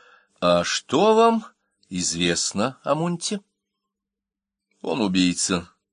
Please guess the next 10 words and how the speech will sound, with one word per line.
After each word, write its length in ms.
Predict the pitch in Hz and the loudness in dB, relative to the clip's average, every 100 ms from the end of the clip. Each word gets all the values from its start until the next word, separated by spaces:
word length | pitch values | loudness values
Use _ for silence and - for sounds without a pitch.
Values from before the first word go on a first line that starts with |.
| _ _ _ _ _ _ _ | _ _ _ _ _ _ _
Год 320 | - 143 156 143 | 0 2 2 2
или 220 | 135 139 | 0 0
два 560 | 120 139 151 147 135 - | 0 2 6 6 4 0
назад 580 | 120 120 107 131 135 - | -2 0 2 4 4 2
он 160 | 123 120 | 0 2
был 200 | 131 113 | 2 2
здесь 500 | 92 113 131 98 - | -2 2 2 2 -2
в 80 | |
качестве 540 | - 110 104 - 110 101 | -2 -2 0 -4 -4 -4
представителя 920 | 104 101 - 107 110 110 107 107 110 | -4 -8 -6 -2 -2 -2 0 0 -2